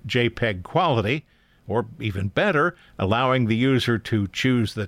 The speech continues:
tiff format, would eliminate most of the problems with that scanner. When you visit the TechBiter Worldwide website,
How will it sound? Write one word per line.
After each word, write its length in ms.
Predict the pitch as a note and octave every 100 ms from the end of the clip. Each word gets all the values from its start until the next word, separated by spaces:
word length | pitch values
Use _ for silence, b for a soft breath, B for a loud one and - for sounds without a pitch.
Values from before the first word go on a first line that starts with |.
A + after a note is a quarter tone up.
| -
tiff 380 | - G#3 - - -
format, 580 | - C#3+ C3 A#2+ D3 - b b b
would 240 | - C#3+ -
eliminate 640 | D#3+ A#3 A#3 B2 G#2 B2 - _ -
most 500 | D#3+ F#3 E3 - -
of 200 | D3 D3+
the 60 | E3
problems 680 | - F3 C3+ G2+ A2+ C#3+ -
with 160 | C3
that 220 | C#3+ D3
scanner. 520 | - - G3 E3+ - _ _ _ _ _ b _
When 140 | D#3+
you 100 | E3+
visit 320 | F#3+ A#3 E3+ -
the 100 | B2
TechBiter 640 | D#3+ D3 - B2 A#2+ A#2+
Worldwide 460 | C#3 A#2+ A2+ A2+
website, 460 | A2+ A2 - A2